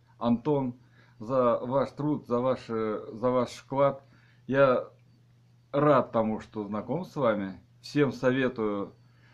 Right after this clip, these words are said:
пройти это обучение. И счастлив тому, тем знаниям, которые я получил.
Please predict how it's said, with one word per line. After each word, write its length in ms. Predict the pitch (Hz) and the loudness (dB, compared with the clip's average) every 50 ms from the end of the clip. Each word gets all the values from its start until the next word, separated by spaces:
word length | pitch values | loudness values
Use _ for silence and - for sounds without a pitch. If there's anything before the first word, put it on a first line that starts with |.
| _ _ - | _ _ -4
пройти 400 | - 131 135 131 127 - - 165 | 0 2 2 2 0 -2 -2 0
это 280 | 165 151 127 - 123 113 | 0 0 0 0 -2 -4
обучение. 760 | 107 107 113 113 - - 110 101 92 92 92 92 92 92 90 - _ _ _ _ _ _ _ _ _ _ - | -2 -4 -6 -6 -4 -4 -4 -4 -4 -4 -6 -8 -10 -12 -14 -18 _ _ _ _ _ _ _ _ _ _ -8
И 680 | 117 123 127 127 127 127 127 123 120 117 117 104 - - - - - - | -4 -2 0 0 0 2 2 2 2 2 0 -4 -8 -12 -20 -20 -18 -16
счастлив 600 | - - - 143 139 135 131 - 117 107 101 - - - _ _ _ _ | -16 -8 -4 -2 0 0 -2 -4 -6 -8 -8 -8 -12 -20 _ _ _ _
тому, 400 | - 120 110 113 120 120 123 120 - - | -4 -2 0 0 -2 -4 -6 -10 -10 -6
тем 240 | - 143 123 110 107 | -2 -2 -2 -2 -4
знаниям, 480 | 101 110 127 139 139 123 107 98 87 | -4 -4 -4 -2 -2 -2 -4 -6 -8
которые 460 | - - 110 107 - 117 113 113 107 107 | -12 -14 -14 -12 -8 -6 -6 -4 -4 -4
я 100 | 104 104 | -6 -6
получил. 600 | - - 104 101 98 - - - 95 90 87 | -8 -10 -12 -12 -12 -14 -12 -12 -12 -12 -12